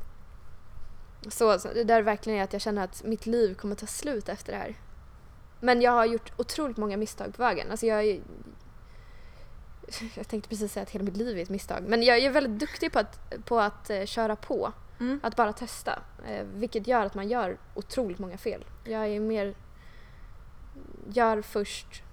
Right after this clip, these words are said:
Speaker 1: inte, nej, inte gör först, tänk sen. Men nästan så. Jag tycker om att bara köra igång.
Speaker 2: Var tror du att det kommer ifrån?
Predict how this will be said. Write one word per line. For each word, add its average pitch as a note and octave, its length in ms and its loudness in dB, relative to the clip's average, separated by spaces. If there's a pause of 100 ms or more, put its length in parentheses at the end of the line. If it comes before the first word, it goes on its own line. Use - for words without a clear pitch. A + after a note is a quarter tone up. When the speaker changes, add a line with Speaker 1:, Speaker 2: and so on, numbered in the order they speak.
(120)
Speaker 1:
inte, G#3 180 -4 (260)
nej, F#3+ 260 -8 (200)
inte G3+ 160 -6
gör F#3+ 220 -4
först, - 260 -8
tänk G3 220 -4
sen. F#3+ 240 -4
Men G#3+ 120 0
nästan B3+ 420 -2
så. - 200 -8 (640)
Jag A3+ 80 -8
tycker A#3 240 0
om G#3+ 140 2
att G3 60 -4
bara G3 240 -4
köra G3+ 300 -8
igång. G3+ 400 -8 (320)
Speaker 2:
Var A3+ 120 -2
tror A3+ 160 -4
du G3 60 0
att G3 80 -4
det G3 260 -4
kommer G3+ 260 -4
ifrån? G#3+ 220 -10